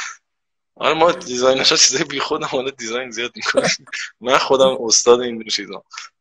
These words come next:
آه، عرضم به خدمتتون که، اه، آره داشتم می‌گفتم. یه چیزی هم داریم به اسم سگمنتیشن که آقا میای خیلی ساده است دسته‌بندی می‌کنی. این با فوکس گروپ و اینا الان انقدر کلمه‌ای که دیدی می‌گم اینا هی گسترده‌تر می‌شه. با فوکس گروپ و اینا خیلی فرق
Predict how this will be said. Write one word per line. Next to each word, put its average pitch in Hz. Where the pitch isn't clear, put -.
آه، 95
عرضم 117
به 127
خدمتتون 127
که، 131
اه، 101
آره 110
داشتم 117
می‌گفتم. 95
یه 123
چیزی 160
هم 160
داریم 165
به 139
اسم 139
سگمنتیشن 113
که -
آقا 170
میای 170
خیلی 170
ساده 135
است -
دسته‌بندی 113
می‌کنی. 104
این 156
با 147
فوکس -
گروپ 127
و 123
اینا 117
الان 110
انقدر 104
کلمه‌ای 104
که 107
دیدی 101
می‌گم 107
اینا 120
هی 127
گسترده‌تر 98
می‌شه. 95
با 110
فوکس -
گروپ 113
و 123
اینا 131
خیلی 127
فرق -